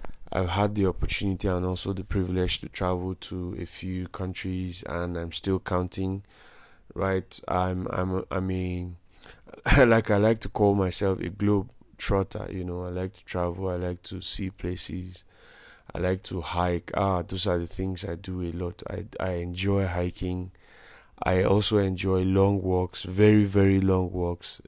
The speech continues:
uh, early in the morning, um, into, uh, late afternoons, you know. Um,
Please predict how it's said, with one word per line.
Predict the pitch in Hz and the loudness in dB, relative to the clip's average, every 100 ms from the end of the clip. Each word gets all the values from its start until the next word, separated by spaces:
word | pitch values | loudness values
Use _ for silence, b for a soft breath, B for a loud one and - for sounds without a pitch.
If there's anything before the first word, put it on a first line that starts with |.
| - | -8
uh, | 92 90 90 87 - - | -6 -4 -4 -6 -4 2
early | 98 101 101 | 4 4 2
in | 95 | 2
the | 87 | 0
morning, | 87 87 90 90 92 - | -2 -2 -4 -6 -8 -8
um, | 90 87 87 87 87 b b b b b | -6 -4 -6 -10 -16 b b b b b
into, | - 98 95 - 101 92 92 90 - - | -4 -2 0 -2 0 0 0 -2 -4 -4
uh, | - 90 92 92 - | -4 -4 -6 -6 -4
late | 101 98 95 - | 0 2 0 -2
afternoons, | - 92 - 92 90 90 90 90 - | -2 -2 -4 -4 -2 -2 -4 -6 -8
you | - 90 | -8 -6
know. | 87 85 - | -4 -6 -10
Um, | - 87 90 92 | -10 -10 -10 -12